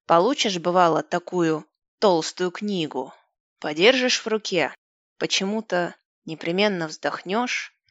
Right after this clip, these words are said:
и положишь на полку. Так эти книги и покоятся недвижимо там, где их положат. А между тем, только ведь в этих-то толстых, скучных книгах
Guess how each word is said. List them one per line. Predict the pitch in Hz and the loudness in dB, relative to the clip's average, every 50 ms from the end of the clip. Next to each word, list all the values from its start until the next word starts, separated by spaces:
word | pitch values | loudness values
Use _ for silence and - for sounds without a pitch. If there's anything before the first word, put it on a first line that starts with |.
| _ _ | _ _
и | - - 302 | -2 -2 -2
положишь | 302 - 220 190 175 165 170 190 208 196 180 165 - - | 2 4 6 6 6 6 4 2 0 0 0 -2 -2 -2
на | - 147 | -4 -8
полку. | 143 _ - 156 151 151 151 151 - - - - - - _ _ _ _ _ _ _ | -8 _ -6 -4 -4 -4 -4 -6 -10 -12 -12 -12 -14 -16 _ _ _ _ _ _ _
Так | - 254 294 302 302 | 2 4 4 4 4
эти | 254 - - 202 | 0 0 -2 -4
книги | - - 220 240 262 254 208 208 202 190 185 | -4 -4 -4 -4 -4 -4 -2 0 0 0 0
и | - - - - | 0 -4 -8 -4
покоятся | - - 214 220 - - 196 180 165 156 - - - 160 | 0 0 0 0 0 0 0 2 0 0 -2 -6 -10 -8
недвижимо | 156 156 156 147 156 160 156 160 185 196 185 165 156 151 151 - - _ _ _ - | -6 -6 -4 -2 -2 -2 -2 0 0 0 0 -2 -4 -8 -10 -14 -18 _ _ _ 2
там, | 180 196 240 269 285 277 254 | 4 4 4 4 2 -2 -4
где | 214 180 151 | -4 -2 -2
их | 156 170 - - | -2 -2 -4 -4
положат. | - 180 170 165 160 151 - - - - _ - - | -2 -2 -2 -2 -2 -4 -6 -8 -10 -12 _ -16 -8
А | - 175 | -6 -4
между | 175 175 202 262 294 269 - 208 185 196 180 170 | -2 0 2 2 2 2 0 -2 -2 -4 -4 -4
тем, | 165 - - - 190 226 262 240 190 170 160 - - - _ _ _ _ _ _ _ | -4 -4 -4 0 2 4 4 2 2 -2 -8 -14 -18 -20 _ _ _ _ _ _ _
только | - 226 277 277 - - 220 | 4 4 4 4 2 0 -2
ведь | 208 208 196 196 - 160 | -2 -2 -4 -4 -6 -4
в | 160 202 | 0 2
этих-то | 247 277 262 - - 170 - - - 160 151 151 - - _ _ _ _ _ _ _ _ _ _ | 2 2 2 -2 -6 -10 -10 -10 -12 -12 -12 -12 -16 -20 _ _ _ _ _ _ _ _ _ _
толстых, | - 226 262 262 226 202 - - - 160 160 - | 4 4 4 4 4 0 -6 -6 -4 -6 -4 -4
скучных | - - - - 226 233 214 - - - 156 160 - - | -6 -10 -10 -8 -8 -4 -2 -4 -4 -4 -6 -10 -10 -12
книгах | - - 175 208 254 285 254 196 170 - - - - | -12 -10 -8 -6 -6 -4 -2 -2 -2 -2 -4 -8 -14